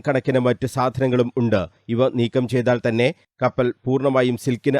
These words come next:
അടുത്തേക്ക് എത്തിക്കുന്നതിന് കഴിയുമെന്നാണ് മാരിടൈം ബോർഡ്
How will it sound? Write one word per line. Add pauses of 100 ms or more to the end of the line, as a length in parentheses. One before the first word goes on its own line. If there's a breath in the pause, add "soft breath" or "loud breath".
അടുത്തേക്ക്
എത്തിക്കുന്നതിന് (380 soft breath)
കഴിയുമെന്നാണ് (140)
മാരിടൈം
ബോർഡ്